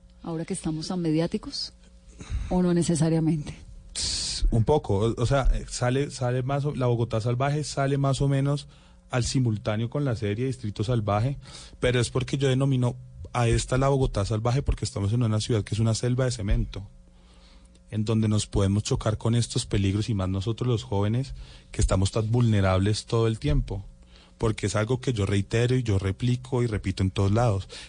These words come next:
Speaker 2: es que el caso de Colmenares no es el único. Todos los días sucede el caso Colmenares
Speaker 1: Es
Speaker 2: acá.
Speaker 1: el más mediático, pero no el único.
Speaker 2: Y si no fuera, gracias a Dios tuvimos el acompañamiento de los medios de comunicación, pero cuando nosotros llegamos a Palo Quemados,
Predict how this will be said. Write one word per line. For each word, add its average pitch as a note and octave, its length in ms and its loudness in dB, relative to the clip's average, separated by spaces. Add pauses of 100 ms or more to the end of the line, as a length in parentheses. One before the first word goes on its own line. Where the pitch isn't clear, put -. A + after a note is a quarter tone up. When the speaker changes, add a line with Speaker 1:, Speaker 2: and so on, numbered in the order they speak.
Speaker 2:
es - 80 -10
que A2+ 100 -2
el G2+ 80 -4
caso A2+ 260 2
de B2+ 80 2
Colmenares G2+ 560 2
no G#2 80 0
es G2+ 100 -2
el G#2 140 0
único. G#2+ 420 0 (680)
Todos C3 220 4
los C3 180 2
días G#2+ 200 0
sucede G#2+ 260 -2
el F#2+ 120 -10
caso - 260 -4
Colmenares F#2+ 520 -4
Speaker 1:
Es - 140 -10
Speaker 2:
acá. F#3 80 -6
Speaker 1:
el F#3 60 -4
más G3 160 -2
mediático, E3 560 -6
pero D#3+ 220 -8
no D#3+ 120 -6
el E3 100 -6
único. D#3+ 460 -8
Speaker 2:
Y B2+ 120 2
si B2 160 0
no A#2 120 4
fuera, C#3+ 340 2 (140)
gracias A#2 600 -2
a A#2+ 120 -6
Dios G#2 280 -2
tuvimos G2+ 420 -2
el A2+ 140 -6
acompañamiento G#2+ 800 -2
de C3+ 40 -2
los A2+ 100 -2
medios F#2+ 200 -2
de G#2+ 120 -4
comunicación, G2+ 840 -2 (840)
pero G2 220 2
cuando F#2 240 2
nosotros F2 380 2
llegamos G#2 320 2
a A2 100 2
Palo A#2+ 240 2
Quemados, G2 540 0